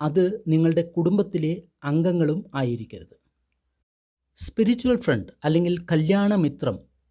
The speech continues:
എന്നത് ആ വ്യക്തിയാണ്. ആ വ്യക്തിയുടെ ഗുണങ്ങളെ പറ്റി ഓർക്കുന്ന സമയത്ത്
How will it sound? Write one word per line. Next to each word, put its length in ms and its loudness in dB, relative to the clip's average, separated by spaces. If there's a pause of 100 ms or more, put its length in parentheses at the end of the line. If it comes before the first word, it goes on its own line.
എന്നത് 540 0 (340)
ആ 160 0
വ്യക്തിയാണ്. 720 -2 (460)
ആ 180 2
വ്യക്തിയുടെ 800 0
ഗുണങ്ങളെ 840 2
പറ്റി 400 -4
ഓർക്കുന്ന 480 -2
സമയത്ത് 680 -2